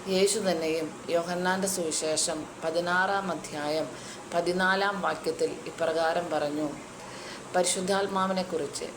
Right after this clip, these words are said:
"പരിശുദ്ധാത്മാവ് അവൻ സ്വമേധയാ സംസാരിക്കുകയില്ല, അവൻ കേൾക്കുന്നത് മാത്രം സംസാരിക്കും, അവൻ വരാനിരിക്കുന്ന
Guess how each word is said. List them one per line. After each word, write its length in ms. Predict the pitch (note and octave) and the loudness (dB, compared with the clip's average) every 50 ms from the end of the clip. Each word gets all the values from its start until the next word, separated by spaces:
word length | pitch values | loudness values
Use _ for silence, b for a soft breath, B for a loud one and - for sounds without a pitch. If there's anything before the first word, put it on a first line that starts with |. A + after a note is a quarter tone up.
| - - - | -10 -2 2
"പരിശുദ്ധാത്മാവ് 1120 | F3 F3 E3 - - G3+ F#3+ F3+ F3+ F3+ E3 D#3 C#3+ C#3+ C#3+ D3 C#3+ C#3 C#3+ D3 C#3+ B2+ - - B B B B - - | 2 4 4 2 0 0 -2 0 2 2 2 2 0 -2 -4 -4 -2 -2 0 0 -2 -2 -4 -4 B B B B -6 -4
അവൻ 140 | D#3 E3+ F3 F3 F3 - | 0 0 2 2 2 0
സ്വമേധയാ 600 | F3+ E3+ E3+ E3+ E3+ F3 F3 F3+ F3 F3 F3 F#3+ G3+ - - | 0 0 0 2 2 4 6 6 6 6 6 4 2 0 -2
സംസാരിക്കുകയില്ല, 1000 | E3+ D3+ D3 - - D#3 D3+ D3+ D#3 D#3 D3+ D#3+ D3+ D#3 D3+ D3 D3 D3 D3 D3 C3+ C#3 - - B B B B B B - | -2 -2 -2 -2 -2 0 2 2 2 0 -2 -2 2 2 4 2 2 0 -2 -2 -2 -2 -4 -10 B B B B B B -2
അവൻ 140 | D#3 E3 F3 E3+ - - | 0 0 0 -2 0 2
കേൾക്കുന്നത് 580 | F3+ F#3 F#3 F#3 F#3 F#3 G3+ G3+ G3 G3 G3+ G3 F3+ E3+ E3 | 4 4 4 4 2 0 0 2 2 4 4 4 2 2 0
മാത്രം 480 | E3 E3+ F3+ F#3 F3+ - G3+ G3+ G3+ G3+ - - - | 0 0 0 -2 -4 -4 -2 -2 -2 -2 -2 -2 0
സംസാരിക്കും, 720 | D#3+ D3+ C#3 - - C#3+ C#3+ C#3+ C#3+ C#3+ - - D#3 C#3 C3 A#2+ - - B B B B B B B B D3+ D#3+ | 0 0 0 0 0 2 2 2 0 -2 -4 -4 -6 -6 -6 -10 -12 -14 B B B B B B B B 0 0
അവൻ 200 | E3 D#3+ E3+ F3 F#3 F3+ - | 2 2 2 0 0 -4 -2
വരാനിരിക്കുന്ന 720 | E3 E3 E3+ E3 E3 F3 F#3+ G3+ G3+ G#3+ G#3 G#3+ G3+ G3+ | 0 2 2 4 2 2 2 2 2 4 4 2 2 0